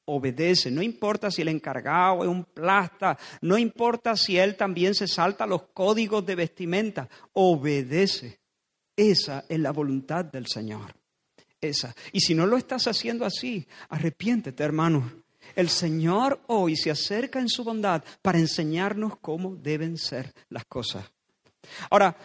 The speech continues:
pero hemos dicho que la verdadera sumisión es más que obediencia. ¿Debe incluir qué? Honrar. Es decir, honor, respeto,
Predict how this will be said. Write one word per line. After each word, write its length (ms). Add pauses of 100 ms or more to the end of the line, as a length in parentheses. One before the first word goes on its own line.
(160)
pero 160
hemos 160
dicho 320
que 80
la 120
verdadera 380
sumisión 580
es 80
más 260
que 100
obediencia. 640
¿Debe 180
incluir 380
qué? 380 (840)
Honrar. 720 (360)
Es 100
decir, 540
honor, 640
respeto, 840